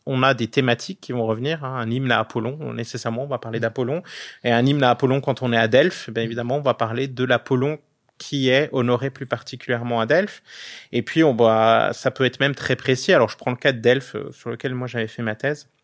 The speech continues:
la musique à Delphes. Donc, Delphes, c'est un des grands centres, euh, donc, euh, un des grands, un des plus grands sanctuaires d'Apollon en Grèce. On est en Grèce centrale. Et à Delphes, c'est là qu'il y a les plus grands concours musicaux de l'Antiquité. Vous connaissez tous les con-,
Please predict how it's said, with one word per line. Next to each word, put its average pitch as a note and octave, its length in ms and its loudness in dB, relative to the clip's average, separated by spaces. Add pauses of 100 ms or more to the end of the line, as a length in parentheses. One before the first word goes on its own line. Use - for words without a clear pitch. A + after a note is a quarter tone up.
(180)
la A#2+ 100 -8
musique A#2 360 -8
à A#2 80 4
Delphes. D3+ 320 0 (340)
Donc, A#2 120 -2
Delphes, B2+ 260 6
c'est A2 220 2
un G#2 140 2
des G#2+ 140 -4
grands A#2 260 -2
centres, - 440 -6
euh, G2 340 -2 (680)
donc, G#2 380 -8
euh, A2 140 -8 (180)
un A2 80 -6
des A2 100 -6
grands, B2 220 -2
un A2+ 100 -2
des A2+ 100 0
plus C3 120 -10
grands C#3 220 2
sanctuaires A#2+ 420 -2
d'Apollon A2 460 -2
en A#2+ 60 -2
Grèce. C#3+ 320 -2
On A#2+ 60 -4
est A2 60 -2
en G#2 60 -4
Grèce G#2+ 220 -10
centrale. E3+ 540 0 (600)
Et E3+ 420 6
à C3+ 140 2
Delphes, D3 440 4
c'est - 160 -2
là C#3+ 140 4
qu'il - 120 -2
y - 20 6
a - 20 2
les B2 80 2
plus - 180 -10
grands C#3+ 280 2
concours D#3 400 -2
musicaux C3 420 -4
de D#3+ 60 -4
l'Antiquité. B2 520 -10
Vous G#2+ 80 -20
connaissez A#2 380 -4
tous C#3+ 200 -6
les - 60 -12
con-, B2 200 -8